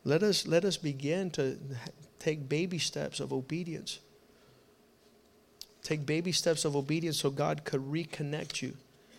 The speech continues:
with some incredible world-changing ministry. And there is no life to live upon the earth outside of the will of God.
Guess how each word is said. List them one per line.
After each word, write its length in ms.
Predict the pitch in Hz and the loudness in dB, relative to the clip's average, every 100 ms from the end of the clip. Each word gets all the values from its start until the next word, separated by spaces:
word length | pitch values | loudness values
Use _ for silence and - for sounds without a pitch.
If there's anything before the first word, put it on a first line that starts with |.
| - - | -20 -8
with 260 | 131 131 127 | -2 0 0
some 380 | - 147 151 151 | 0 0 -2 -4
incredible 1160 | - 131 127 - - 160 160 160 165 160 160 - - - - | -6 -6 -8 -6 -2 0 -2 -2 -2 -4 -4 -10 -20 -20 -12
world-changing 1000 | 143 143 147 165 156 - 151 143 139 135 | -6 0 2 2 0 0 0 -2 -2 -2
ministry. 480 | 160 170 - 135 - | -2 -4 -4 -4 -4
And 160 | 139 | -4
there 140 | 143 175 | -2 -2
is 160 | 196 | -2
no 100 | 180 | -2
life 340 | 160 165 165 151 | -4 -4 -6 -6
to 80 | 151 | -6
live 340 | 143 165 170 | -4 -4 -4
upon 320 | 160 - 160 160 | -6 -6 -6 -4
the 160 | 151 | -2
earth 240 | 156 147 - | -2 -2 -4
outside 480 | 156 180 - 151 147 | -6 -2 0 0 0
of 80 | 143 | -2
the 80 | 139 | -2
will 180 | 151 | 0
of 120 | 151 147 | -2 -2
God. 280 | 127 139 | -4 -4